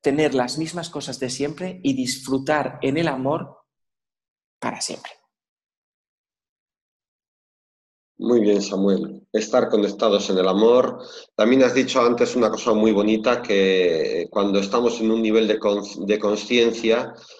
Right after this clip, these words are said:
Speaker 2: las pérdidas son, pueden llegar a ser pérdidas integrativas, y no pérdidas, eh, externas como históricamente se hacía, que vivíamos el duelo para que todo el mundo viera nuestro color negro, nuestro duelo y todo esto.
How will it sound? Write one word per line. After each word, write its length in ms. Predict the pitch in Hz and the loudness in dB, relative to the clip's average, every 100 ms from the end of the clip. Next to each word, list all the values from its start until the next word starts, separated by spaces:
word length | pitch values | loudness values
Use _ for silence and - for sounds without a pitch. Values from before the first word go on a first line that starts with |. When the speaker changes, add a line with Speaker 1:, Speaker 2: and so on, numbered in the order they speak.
| _ | _
Speaker 2:
las 280 | 92 101 - | -4 -2 -2
pérdidas 520 | - 120 113 113 117 | 0 0 2 0 0
son, 1000 | - 120 117 113 107 101 95 90 82 80 - | 2 2 2 0 0 0 -2 -4 -6 -10 0
pueden 320 | 120 113 113 | 2 2 2
llegar 220 | 110 113 | 2 2
a 80 | 107 | 0
ser 300 | - 117 - | 0 -2 0
pérdidas 520 | 123 120 113 120 - | 0 2 2 0 0
integrativas, 1080 | 127 107 110 104 101 110 98 78 - - - _ _ _ _ _ | -4 -2 0 0 -2 -2 -2 -4 -8 -14 -18 _ _ _ _ _
y 140 | 113 | -2
no 580 | 113 120 117 113 113 113 | 4 6 8 8 6 2
pérdidas, 760 | 135 120 110 104 104 104 101 - | 0 2 0 0 2 0 -4 -4
eh, 800 | 101 98 95 92 90 87 69 - - | -2 0 0 0 -2 -4 -6 -12 -8
externas 800 | 101 - - 139 120 98 92 - | -8 -8 0 2 2 -2 -4 -4
como 540 | 95 92 90 87 90 | -6 -2 -2 0 0
históricamente 680 | 90 - 113 107 95 98 98 | -2 -4 -4 -2 -2 -2 -4
se 120 | 95 | -8
hacía, 340 | 95 - 90 85 | -14 -8 -8 -8
que 100 | 90 | -12
vivíamos 520 | 87 95 98 98 98 | -14 -6 -4 -2 -2
el 120 | 95 95 | -4 -4
duelo 280 | 104 101 | -2 -2
para 160 | 98 98 | -4 -6
que 80 | 98 | -8
todo 160 | - | -6
el 60 | 98 | -6
mundo 340 | 101 98 92 | -4 -4 -6
viera 320 | 98 107 104 98 | -4 -2 0 0
nuestro 380 | 98 98 - | -2 -4 -10
color 340 | - 95 95 92 | -6 -4 -4 -4
negro, 360 | 101 95 92 | -4 -2 -4
nuestro 420 | 92 90 _ 92 87 | -6 -8 _ -14 -8
duelo 540 | 101 104 95 92 90 | -2 0 0 -2 -2
y 120 | 87 85 | -4 -8
todo 240 | 87 80 | -10 -8
esto. 340 | 82 - - | -10 -14 -20